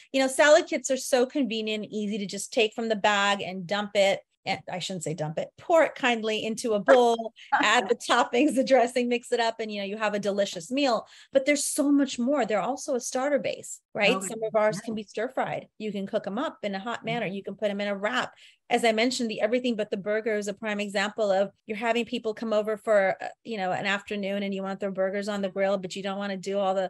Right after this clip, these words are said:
Speaker 1: go buy the lettuce and the, you know, the dressing and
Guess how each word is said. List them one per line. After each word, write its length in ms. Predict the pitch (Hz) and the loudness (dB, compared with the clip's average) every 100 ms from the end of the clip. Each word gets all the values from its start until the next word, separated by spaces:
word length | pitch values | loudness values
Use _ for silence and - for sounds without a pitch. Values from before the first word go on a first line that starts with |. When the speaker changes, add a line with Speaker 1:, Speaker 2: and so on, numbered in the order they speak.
| - - | -6 0
Speaker 1:
go 160 | 202 | 2
buy 140 | 196 202 | 4 2
the 140 | 202 | 2
lettuce 520 | 190 196 190 202 - | 2 2 2 0 -4
and 200 | 202 185 | -8 -8
the, 180 | 175 175 - | -6 -6 -8
you 160 | 208 190 | -10 -6
know, 320 | 156 175 196 | -6 -6 -6
the 60 | 202 | -6
dressing 540 | 226 214 - 208 196 | 0 0 0 -6 -4
and 240 | 180 180 | -6 -10